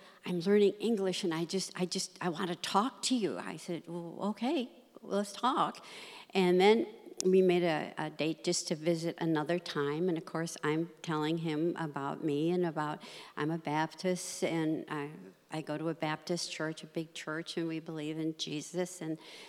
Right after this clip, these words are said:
as a Savior and this, that, and the other thing. And he was listening to me,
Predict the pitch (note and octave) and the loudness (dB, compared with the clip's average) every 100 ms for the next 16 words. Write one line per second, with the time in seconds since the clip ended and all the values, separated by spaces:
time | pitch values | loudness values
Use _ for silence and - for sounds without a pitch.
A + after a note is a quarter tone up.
0 | - E3+ D#3+ E3 - E3 E3 D#3 E3 E3 | -12 -10 -8 -6 0 2 2 2 0 0
1 | D#3+ D#3+ E3 - D3+ - F3 D#3 D#3 E3 | 0 -2 -2 -2 -2 0 0 0 -2 -4
2 | - D3+ D#3+ F3+ - - - - - D#3+ | -4 -4 -2 -4 -6 -18 -20 -14 -4 -2
3 | D3 E3+ G#3+ F#3 D#3+ E3 F3 D#3 D#3 D#3 | 0 0 0 -2 -2 -2 0 0 0 -4
4 | E3 E3 F3 F#3+ | -2 0 4 2